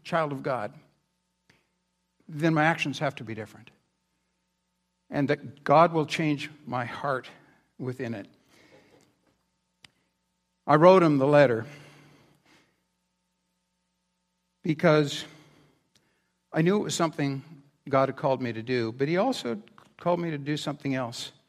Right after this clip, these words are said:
He called me to say, "Do you understand that you and I live not in the presence of one another?"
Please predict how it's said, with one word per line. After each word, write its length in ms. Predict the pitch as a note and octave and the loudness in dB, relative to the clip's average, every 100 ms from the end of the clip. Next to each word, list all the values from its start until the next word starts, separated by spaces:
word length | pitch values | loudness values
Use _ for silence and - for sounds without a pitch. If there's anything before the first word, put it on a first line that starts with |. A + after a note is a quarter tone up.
| _ _ _ _ _ _ _ _ _ | _ _ _ _ _ _ _ _ _
He 60 | |
called 240 | - G3 G#3 | -2 0 2
me 120 | F3+ | 0
to 60 | D#3 | -2
say, 220 | D#3+ C3+ | -2 -2
"Do 100 | C3 | 0
you 160 | C#3 | 0
understand 580 | D#3 F#3+ F3 D3+ A#2 B2+ - - _ _ _ _ _ _ _ _ _ _ _ _ _ _ _ _ _ _ _ | 0 -2 -6 -8 -10 -12 -20 -20 _ _ _ _ _ _ _ _ _ _ _ _ _ _ _ _ _ _ _
that 120 | C3+ | -8
you 200 | D3+ E3+ | -4 -2
and 80 | F#3+ | 0
I 160 | F#3 E3+ | 2 2
live 480 | E3+ F3+ B2 - - _ _ _ _ _ _ _ _ - | 0 -2 -4 -10 -20 _ _ _ _ _ _ _ _ -10
not 260 | D#3 D#3+ F#3 | -2 0 0
in 100 | F#3 | -2
the 80 | E3+ | -2
presence 460 | F#3 E3 C3+ - | -2 -2 -4 -6
of 100 | A#2+ | -10
one 180 | A2+ A2 | -10 -10
another?" 360 | G#2+ G#2 A2 | -12 -12 -14